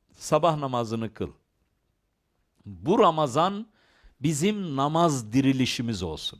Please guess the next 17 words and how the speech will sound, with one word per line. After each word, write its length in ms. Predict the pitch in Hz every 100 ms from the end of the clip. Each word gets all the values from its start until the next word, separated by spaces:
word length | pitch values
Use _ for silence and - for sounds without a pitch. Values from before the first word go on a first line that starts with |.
| _ 151
inşallah. 640 | 135 - 87 67 - - - _ _ _ _ _ _ _ _ -
Allah 440 | 131 143 180 190 - _ _ _ -
oruçlarımızı, 920 | 147 151 - 139 131 123 113 117 117
dualarımızı 800 | 131 131 123 120 117 120 165 175
kabul 360 | 127 110 113
etsin. 360 | 98 87 - - _ _ _ _ _ _ -
Değerli 380 | 135 147 151 143
kardeşlerim, 800 | 127 107 107 - 117 165 214 - _ _ _ -
yine, 500 | 208 240 190 262 - _ _ _ _ _ -
e, 440 | 131 127 127 127 123
fidyeyi 720 | - - 180 147 151 156 190
dedik, 300 | 147 117 101
sağlığı 600 | - - 127 139 151 170
yerinde 460 | 170 139 139 139 147
olmayan 640 | - 143 147 127 101 87
yaşlıların 840 | 90 117 117 - 127 123 120 113 78 - _ _ - - -
veya 400 | 101 113 123 135